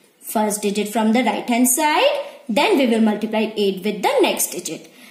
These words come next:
Now, remember I have told you in our last video also that anything multiplied by zero is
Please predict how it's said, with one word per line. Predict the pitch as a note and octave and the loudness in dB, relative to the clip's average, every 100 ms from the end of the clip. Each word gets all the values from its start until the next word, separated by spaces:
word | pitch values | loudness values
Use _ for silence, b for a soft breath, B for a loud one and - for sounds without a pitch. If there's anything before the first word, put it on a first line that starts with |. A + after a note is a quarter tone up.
| B | B
Now, | A#2+ A3+ G#3+ A3 G4 C5 - - | 2 4 2 2 2 0 -8 -6
remember | B3 B3+ B3 A#3 B3 F#4+ | 0 6 6 6 6 4
I | C5+ - B3+ | 2 0 0
have | G#3+ A#3+ A#3 - | 2 2 0 0
told | D#4+ E4 | 2 4
you | F#4 A4 - | 4 4 2
in | C4+ B3 | 2 4
our | A3+ A3+ A3+ | 4 2 2
last | G#3 G#3+ C5 - | 2 0 0 0
video | C4 A#3+ G#3+ G3 | 2 2 2 0
also | G3 F#3+ - A#3+ E4 - B B - | 0 0 0 2 2 0 B B -2
that | B3+ C4 - | 0 0 -2
anything | D#4+ G#4 D4 D#5+ F#4 D#4 C4+ | 0 2 2 2 2 4 6
multiplied | A#3 A3+ B3 B3+ A3 G#3+ G3+ | 4 2 0 2 2 2 2
by | G3+ | 2
zero | G3+ - A#3 G#3+ A#3 G#4+ D#5+ - | 0 0 2 2 4 4 2 0
is | D4+ G4+ - | 0 0 -4